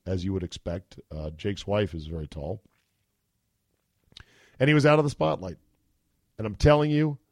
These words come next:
that matters to these voters. These voters are petty, stupid, easily manipulated, herd voters.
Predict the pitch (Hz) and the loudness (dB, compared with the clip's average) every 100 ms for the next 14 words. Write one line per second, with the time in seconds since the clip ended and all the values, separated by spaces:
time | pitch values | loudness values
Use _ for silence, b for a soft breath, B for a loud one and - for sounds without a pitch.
0 | _ _ - 117 104 113 117 120 120 - | _ _ -4 -2 -2 0 2 2 2 -2
1 | 113 107 98 87 85 73 71 104 98 85 | -2 -2 -2 -4 -6 -6 -10 -8 -6 -2
2 | 107 113 113 95 90 - 120 120 120 117 | 2 2 0 -2 -8 -4 0 2 0 -4
3 | _ _ - - - - 120 104 101 104 | _ _ -18 -14 -8 0 0 0 -4 -4
4 | _ _ _ _ - 127 131 135 135 123 | _ _ _ _ -2 0 2 2 2 2
5 | 117 101 107 104 101 95 - _ _ - | 0 0 -2 -2 -2 -6 -12 _ _ -8
6 | - 120 120 120 113 _ _ - 80 95 | -2 2 2 0 -4 _ _ -12 -2 -2
7 | 92 73 - - | -2 -6 -12 -16